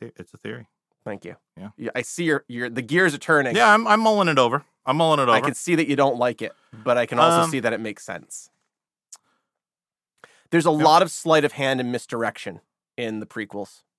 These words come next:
Speaker 1: But, oh, very much so.
Speaker 2: Yeah.
Speaker 1: On both sides.
Speaker 2: Yep.
Speaker 1: Yeah, yeah,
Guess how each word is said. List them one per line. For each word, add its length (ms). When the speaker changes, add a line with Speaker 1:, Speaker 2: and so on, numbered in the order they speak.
Speaker 1:
But, 120
oh, 120
very 260
much 220
so. 160
Speaker 2:
Yeah. 180
Speaker 1:
On 160
both 200
sides. 480
Speaker 2:
Yep. 160
Speaker 1:
Yeah, 280
yeah, 220